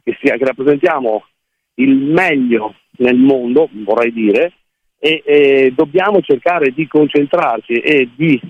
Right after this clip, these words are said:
eh, e, e di attorniarci, da circondarci da, di, di, di, di, di cose, eh, importanti e belle, no?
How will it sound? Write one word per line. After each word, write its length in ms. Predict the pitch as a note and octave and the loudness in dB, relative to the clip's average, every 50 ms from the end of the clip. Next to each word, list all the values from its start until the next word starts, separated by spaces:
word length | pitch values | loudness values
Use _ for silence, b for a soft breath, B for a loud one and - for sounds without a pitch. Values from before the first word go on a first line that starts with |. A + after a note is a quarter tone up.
| _ _ _ _ _ _ _ _ - | _ _ _ _ _ _ _ _ -4
eh, 460 | - A#2 B2+ B2 A#2 A2+ A2+ A2+ - - | -2 0 0 0 0 -2 -2 -2 -2 -2
e, 160 | B2 C3 C3 - | -2 -4 -2 -2
e 140 | C3+ C3+ | -2 -2
di 140 | C3+ F3 F#3 | 0 0 -2
attorniarci, 920 | D3 D3 - _ - E3 D#3 D3+ D3+ D#3 D#3+ D3+ C#3+ B2 G#2+ G#2 - - A#2+ | -2 -2 -6 _ -4 -2 -2 0 0 0 0 0 0 -2 -4 -4 -4 -6 -4
da 120 | A#2+ B2+ | -4 -4
circondarci 840 | - - D#3+ D#3 - F3+ E3+ E3 D#3+ D#3 E3+ F#3 E3+ _ - F#3+ F3 - _ _ _ _ _ _ _ _ | -2 -2 -4 -2 0 0 2 2 2 0 -2 -4 -4 _ -8 -8 -8 -8 _ _ _ _ _ _ _ _
da, 280 | - E3 F3 F#3 F#3 E3+ - _ _ _ _ _ _ | -2 -2 0 0 -2 -4 -6 _ _ _ _ _ _
di, 340 | C#3 C3+ C3 C#3 D3 D3 C3+ | -10 -8 0 2 2 2 4
di, 140 | C#3 C#3 | 2 2
di, 200 | C3 C#3 C#3 C#3 | 2 2 2 2
di, 120 | C3+ D3 D3 | 0 -2 -4
di 80 | C#3 | -4
cose, 360 | - - G3 F#3+ F#3 D#3+ C#3 - _ _ _ _ _ _ | -2 -2 0 0 0 -2 -2 -4 _ _ _ _ _ _
eh, 880 | _ - C3 C3 B2+ B2+ B2+ B2 A#2+ A#2 A#2 A#2 A#2 A#2 A2 G#2 G#2+ G#2+ - | _ -2 0 2 2 2 2 2 2 2 2 2 2 2 2 2 0 0 2
importanti 720 | D4+ C#3 - D3 C#3+ - - G3 G3 F3+ D3+ B2+ - F3+ E3 | 0 0 0 -2 -4 -4 -6 -8 -8 -8 -8 -8 -4 -4 -4
e 60 | C#3+ | -2
belle, 500 | B2+ E3+ F3 E3 C3+ A#2+ A2+ A2 G#2+ A2+ | 0 0 0 0 0 0 0 0 0 0
no? 260 | C3+ E3 F#3 G3 | 0 0 -2 -2